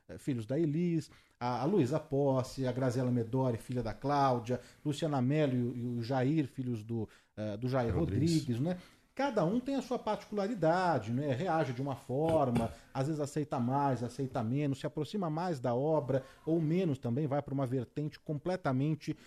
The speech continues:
Speaker 1: eh, diferente. Você sentiu, eh, em algum momento, pressão pra, pra seguir a carreira artística ou pra fazer um tributo, pra cantar as músicas, eh, do seu pai? Como que foi essa descoberta? E até uma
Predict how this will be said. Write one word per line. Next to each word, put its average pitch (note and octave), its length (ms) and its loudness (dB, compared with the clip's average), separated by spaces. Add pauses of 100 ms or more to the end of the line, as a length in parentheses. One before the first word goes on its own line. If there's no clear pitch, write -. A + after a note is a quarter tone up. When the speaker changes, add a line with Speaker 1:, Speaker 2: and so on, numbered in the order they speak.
(140)
Speaker 1:
eh, C3 400 2
diferente. D3 800 0 (300)
Você G3 260 -2
sentiu, E3+ 640 0 (160)
eh, C3 300 -4
em D#3 80 -4
algum D3+ 220 0
momento, D3 600 2 (120)
pressão E3+ 640 0 (300)
pra, C3 180 -4
pra C#3 160 -6
seguir C3 280 -4
a C#3 60 0
carreira A#2+ 340 -2
artística C#3 680 -6
ou F#3 280 6
pra C3+ 120 -8
fazer C3+ 240 -4
um E3 100 -4
tributo, C#3+ 520 -2
pra C3+ 140 -6
cantar C3+ 340 -2
as C#3 100 0
músicas, C3+ 460 -4 (260)
eh, B2 220 -4
do C3+ 100 -8
seu C3 200 -6
pai? F3 200 -4
Como C4 220 -2
que - 80 -16
foi G3+ 100 0
essa E3+ 160 -4
descoberta? C#3+ 640 -2
E - 20 -2
até F3+ 200 -6
uma G#3+ 240 -4